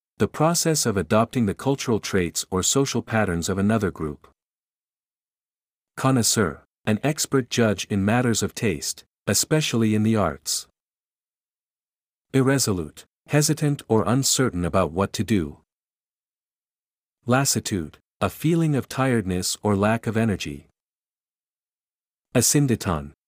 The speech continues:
the omission of conjunctions between words, phrases, or clauses. Desultory, lacking a plan, purpose,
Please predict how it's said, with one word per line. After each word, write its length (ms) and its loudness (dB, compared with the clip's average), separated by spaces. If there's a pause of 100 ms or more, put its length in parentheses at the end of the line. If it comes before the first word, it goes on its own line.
the 140 6
omission 440 2
of 160 -4
conjunctions 720 -2
between 500 0
words, 520 0 (220)
phrases, 720 0 (220)
or 140 4
clauses. 760 -2 (1700)
Desultory, 760 0 (200)
lacking 380 2
a 80 0
plan, 500 -4 (240)
purpose, 680 -2